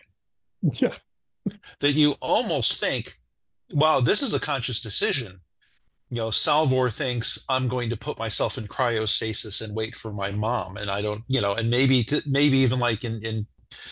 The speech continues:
Speaker 2: that one character in, in the, the Door into Summer, "I don't care if I ever wake up if she doesn't come."
Speaker 1: Absolutely. She, and she, she's explicit about it. She says,
Speaker 2: Yeah.
Speaker 1: "I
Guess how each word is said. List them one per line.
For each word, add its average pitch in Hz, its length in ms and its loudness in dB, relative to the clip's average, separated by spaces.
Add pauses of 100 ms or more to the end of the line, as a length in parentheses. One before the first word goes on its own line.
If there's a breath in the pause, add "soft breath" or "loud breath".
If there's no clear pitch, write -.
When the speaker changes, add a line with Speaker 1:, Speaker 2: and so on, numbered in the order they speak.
(160 loud breath)
Speaker 2:
that 117 140 0
one 120 140 0
character 120 420 0
in, 107 160 -2
in 107 180 -4
the, 107 240 -4
the 110 200 -2
Door 117 200 0
into 104 120 -2
Summer, 113 460 0 (320)
"I 131 80 4
don't 127 160 2
care 123 180 2
if 107 80 -2
I 120 100 2
ever 113 160 0
wake 107 200 -2
up 180 160 0
if 98 80 -8
she 120 140 -2
doesn't 101 260 -10
come." 107 340 -8 (880)
Speaker 1:
Absolutely. 185 640 4
She, 202 480 0 (240)
and 190 120 4
she, - 320 4
she's 160 240 -2
explicit 175 420 4
about 104 260 -4
it. 120 100 -10
She - 160 -2
says, 170 360 6
Speaker 2:
Yeah. 151 140 2
Speaker 1:
"I 160 360 6